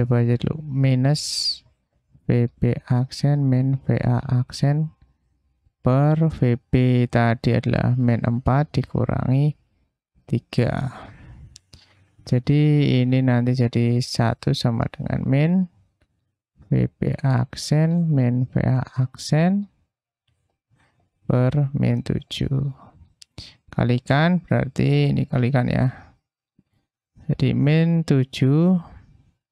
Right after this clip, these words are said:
sama dengan V B aksen min V A aksen. Eh, sorry. Ada minnya, jangan lupa.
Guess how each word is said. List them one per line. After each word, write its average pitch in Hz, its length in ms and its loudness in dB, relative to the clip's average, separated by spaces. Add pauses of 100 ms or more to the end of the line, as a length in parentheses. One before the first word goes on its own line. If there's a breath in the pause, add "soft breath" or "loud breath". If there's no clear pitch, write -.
(540 loud breath)
sama 131 400 0 (160)
dengan 135 240 0
V 123 240 0
B 123 160 -2
aksen 147 720 -2
min 127 320 0
V - 80 -6 (160)
A 123 160 0 (240)
aksen. 139 800 -2 (1300)
Eh, 135 160 -2
sorry. - 400 -4 (2250 loud breath)
Ada 120 240 0
minnya, 120 560 2
jangan 120 240 0
lupa. 165 640 -2